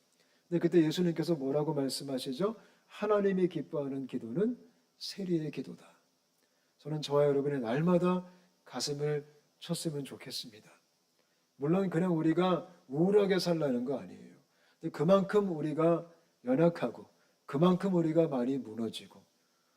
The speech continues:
오늘 우리가 하루만 보더라도 우리가 하나님 앞에서 우리 마음속 깊숙이 우리 생각으로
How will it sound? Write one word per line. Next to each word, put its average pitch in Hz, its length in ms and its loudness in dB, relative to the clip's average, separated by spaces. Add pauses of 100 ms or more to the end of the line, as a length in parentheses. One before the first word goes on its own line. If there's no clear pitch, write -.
(160)
오늘 190 220 6
우리가 202 280 10
하루만 220 480 4
보더라도 139 680 -2 (540)
우리가 143 220 -2
하나님 190 380 0
앞에서 127 640 -4 (840)
우리 170 260 4
마음속 156 480 2
깊숙이 110 720 -6 (320)
우리 135 180 -6
생각으로 139 640 0